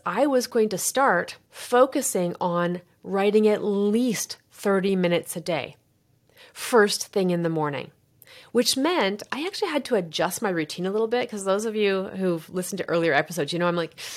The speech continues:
I'm very disciplined, and that can lead to rigidity. So one of my strengths is discipline, but the dark side of that strength is I can get quite rigid about my schedule. And so I get up in the morning, I do some stretches,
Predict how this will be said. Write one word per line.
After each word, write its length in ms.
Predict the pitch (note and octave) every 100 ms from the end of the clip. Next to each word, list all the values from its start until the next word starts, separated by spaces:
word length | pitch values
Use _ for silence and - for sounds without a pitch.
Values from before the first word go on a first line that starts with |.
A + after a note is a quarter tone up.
| - - - -
I'm 180 | E4+ C#4+
very 380 | G#3+ C4+ B3+
disciplined, 640 | G#3 G3 - A3+ B3 C4 C4
and 140 | G3 G3
that 160 | F#3+
can 260 | - C4 A3+
lead 260 | G#3 G#3
to 160 | - A3
rigidity. 760 | F3+ E3 E3 E3 D#3 - - -
So 160 | - F#3+
one 120 | G#3
of 60 | A3
my 140 | F3
strengths 680 | - - F3 F#3+ D4 - -
is 140 | D#4
discipline, 560 | D4 C#4 D4+ D#4 D#4 G4+ - _ - - -
but 140 | A3
the 100 | G#3+
dark 420 | F3 D#3+ G3 G#3+ A3+
side 200 | B3 A3+
of 80 |
that 180 | G3 E3+
strength 340 | - G#3 G3 F#3
is 80 |
I 60 | E3+
can 120 | F#3
get 120 | E3
quite 240 | - F3+ -
rigid 300 | E3+ D#3 D3+
about 180 | D#3 D3
my 100 | C#3+
schedule. 640 | - - E3 D#3+ C3 - - - -
And 180 | F#3 F#3
so 480 | - F#3 E3+ E3 - - - -
I 100 | D#3+
get 140 | D#3+ D#3
up 120 | D3+
in 40 |
the 80 | D#3
morning, 640 | E3 G#3 A3+ A3+ A3+ A#3 - _ -
I 100 | D#3
do 120 | D3+
some 180 | D3 D3+
stretches, 560 | D3+ A3+ A3 G#3+ G3+